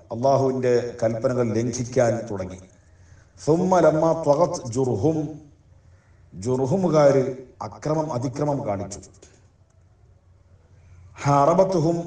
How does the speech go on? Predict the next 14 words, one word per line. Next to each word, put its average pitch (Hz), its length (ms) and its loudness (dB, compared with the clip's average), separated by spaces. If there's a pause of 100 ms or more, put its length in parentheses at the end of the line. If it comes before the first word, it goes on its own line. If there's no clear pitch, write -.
ഖുസാഅത്തു. 127 640 0 (1400)
ആ - 20 0 (120)
സമയത്ത് 135 460 -2 (880)
ഖുസാഅ 147 340 0 (140)
ഗോത്രക്കാർ 143 540 0 (840)
ജുർഹും 165 300 0 (100)
ഗോത്രക്കാരോട്, 127 600 0 (100)
മക്കയുടെ 143 400 0
അധി-, 127 260 -4 (100)
അധിപന്മാരായ 131 640 0 (100)
ജുർഹും 120 260 -4 (100)
ഗോത്രക്കാരോട് 113 680 -4 (280)
യുദ്ധം 127 420 -4
ചെയ്തു. 98 220 -8